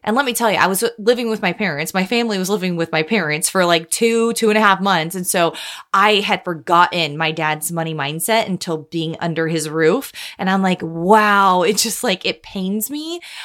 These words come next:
And my mom would be like, "Katie, his mo-, his mom, my grandma,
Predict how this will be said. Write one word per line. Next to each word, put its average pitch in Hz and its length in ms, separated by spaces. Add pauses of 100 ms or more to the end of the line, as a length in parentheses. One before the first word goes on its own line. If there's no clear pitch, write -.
(120)
And 214 100
my 196 120
mom 190 280
would 208 100
be 196 80
like, 190 160
"Katie, 202 340
his 185 160
mo-, 170 220 (220)
his 185 260
mom, 185 440
my 165 160
grandma, 175 500